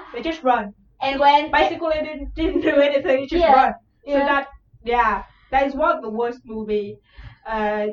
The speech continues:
Speaker 1: how to deal with zombie.
Speaker 3: <laughs> And, okay, for the conclusion, you guys want to know, um, how you survive from zombie apocalypse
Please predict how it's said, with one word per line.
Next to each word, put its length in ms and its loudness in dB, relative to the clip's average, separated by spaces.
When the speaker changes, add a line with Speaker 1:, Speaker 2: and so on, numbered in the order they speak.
Speaker 1:
how 240 -6
to 80 -12
deal 320 -10
with 340 -6
zombie. 480 -6
Speaker 3:
<laughs> 1200 6
And, 1200 0
okay, 300 -4
for 180 0
the 120 -2
conclusion, 720 -4
you 140 -6
guys 220 -2
want 240 -6
to 100 -8
know, 400 -6
um, 360 -6
how 540 0
you 220 -4
survive 500 -6
from 200 -4
zombie 280 -6
apocalypse 540 -8